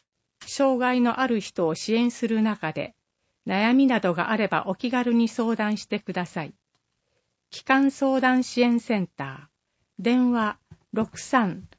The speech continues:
六零零二。問い合わせ先、福祉総務課、電話、六二一二零八。十一月二十五日から十二月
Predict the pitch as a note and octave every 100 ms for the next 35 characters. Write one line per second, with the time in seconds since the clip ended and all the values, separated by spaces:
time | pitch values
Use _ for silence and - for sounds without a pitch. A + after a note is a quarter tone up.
0 | _ - A#3+ - C#4 C4+ B3+ F#3+ D#3 G3+
1 | G3+ G3 F#3+ F#3+ D3+ D#3+ _ _ _ _
2 | _ _ _ - B3+ B3+ B3 A#3 A#3 A#3+
3 | A3 G#3+ F#3+ - F#3+ - _ _ _ _
4 | - - D4 - G#3+ A#3 A3 G#3 G3+ -
5 | F#3+ F3+ - _ _ _ _ _ - G3+
6 | D4 C4+ B3+ B3 A#3+ - _ _ G3 C#4+
7 | - C#4+ D4 D4 G3 D#3 - - A#3+ -
8 | C#4 D#4 D4+ B3 G3 F#3 G#3+ A3 F#3+ F#3+
9 | - - - _ _ _ _ _ _ _
10 | _ _ _ _ _ - G#3+ C#4+ D4 C#4
11 | C#4+ D4 D4 - C4 C4+ C#4+ B3 A3 G3+
12 | A#3+ G3+ F#3+ - E3 D3+ - F#3 A3+ B3+
13 | B3+ B3+ - -